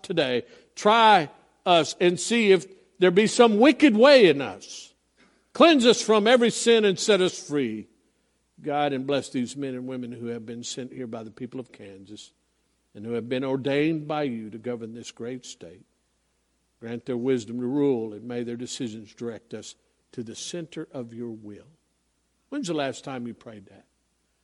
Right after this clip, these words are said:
Did you ask God to guide you to the center of your will? And I ask it in the name of your Son, the living Savior, Jesus Christ. Amen. I'm gonna start from there next week.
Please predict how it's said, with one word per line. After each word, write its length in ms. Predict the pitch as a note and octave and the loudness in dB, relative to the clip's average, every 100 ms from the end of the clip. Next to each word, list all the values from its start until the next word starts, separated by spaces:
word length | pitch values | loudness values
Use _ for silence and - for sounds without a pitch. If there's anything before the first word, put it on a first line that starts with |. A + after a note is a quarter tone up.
| _ _ | _ _
Did 160 | C#3+ - | -8 -2
you 160 | C4 | 2
ask 300 | A#3 G#3 - | 4 2 -2
God 400 | D#3+ D#3 B2 A#2+ | -4 -4 -4 -8
to 80 | D#3 | -10
guide 580 | C3+ C#3+ F#3 F#3+ F#3+ D#3+ | -6 -4 -2 -2 -2 -4
you 520 | D#3+ D#3+ B2+ G#2+ A2+ _ _ _ - | -2 -2 -2 -4 -14 _ _ _ -8
to 100 | C#3 | -6
the 80 | |
center 480 | C3+ - F#3 - C#3 | -4 -4 -4 -4 -8
of 120 | A#2 | -8
your 120 | B2 B2+ | -8 -8
will? 400 | A#2+ G#2 G2+ _ _ _ _ _ _ _ _ _ _ | -8 -10 -14 _ _ _ _ _ _ _ _ _ _
And 140 | - B2+ | -12 -6
I 100 | C#3+ | 0
ask 500 | E3+ F3 - - _ _ _ _ _ _ | 2 2 -2 -12 _ _ _ _ _ _
it 100 | D#3+ | -4
in 140 | F#3 F#3+ | -2 0
the 80 | |
name 420 | F#3 F#3 G3+ G3 G3+ | 0 0 0 0 -2
of 140 | F3 | -2
your 100 | G3 | -4
Son, 340 | - C3+ A#2+ | -4 -6 -6
the 60 | B2+ | -6
living 280 | C3+ C#3 C3+ | -6 -6 -8
Savior, 380 | - A#2 A2 A2 | -10 -10 -10 -12
Jesus 360 | A#2 A#2+ B2+ | -8 -8 -10
Christ. 460 | - A2+ F#2+ - A2 | -12 -14 -14 -16 -18
Amen. 320 | G#2 G#2 - _ _ _ _ _ _ _ _ _ | -20 -20 -20 _ _ _ _ _ _ _ _ _
I'm 200 | D3+ F#3+ | -10 -4
gonna 180 | F#3+ C#3+ | -2 -4
start 400 | - F#3 F3 - | -4 0 0 0
from 200 | - C3+ | -8 -8
there 200 | D3 D#3 | -6 -6
next 320 | D#3 - - | -8 -10 -10
week. 240 | D3+ C#3+ | -6 -6